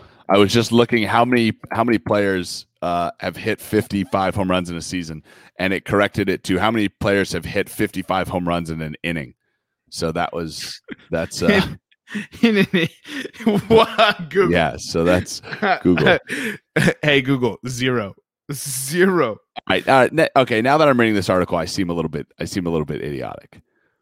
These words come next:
Speaker 1: There's only been forty-six fifty home run seasons. <laughs>
Speaker 2: Thank you, bro. That's what I was trying
Speaker 1: All right.
Speaker 2: to say.
Speaker 1: Listen, listen. I can make mistakes too. Okay.
Speaker 2: I know you can, but I was,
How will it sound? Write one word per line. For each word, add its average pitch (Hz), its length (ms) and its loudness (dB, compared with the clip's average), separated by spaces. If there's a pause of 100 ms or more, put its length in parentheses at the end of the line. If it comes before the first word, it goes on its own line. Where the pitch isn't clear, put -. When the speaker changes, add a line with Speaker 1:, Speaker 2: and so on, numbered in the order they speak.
(480)
Speaker 1:
There's 113 200 6
only 139 160 6
been 135 160 2
forty-six 110 600 2
fifty 90 300 -2
home 85 180 -4
run 69 120 -10
seasons. - 520 -20 (120)
<laughs> - 120 -20
Speaker 2:
Thank - 1300 0
you, 277 160 -2 (140)
bro. 262 120 -12 (800)
That's - 220 -20
what 254 220 -14
I 214 100 -16
was 285 160 -20
trying - 260 -18
Speaker 1:
All - 100 -14
right. - 80 -18
Speaker 2:
to - 40 -20
say. - 240 -20 (100)
Speaker 1:
Listen, 87 380 -4 (320)
listen. - 380 -8 (440)
I 85 140 -6
can 113 220 -6
make 120 240 -4
mistakes 92 400 -6
too. 76 320 -8 (400)
Okay. 76 200 -8 (220)
Speaker 2:
I 185 160 -4
know 247 220 -4
you 262 180 -4
can, 190 320 -10
but 185 120 -6
I 190 220 -4
was, 208 220 -10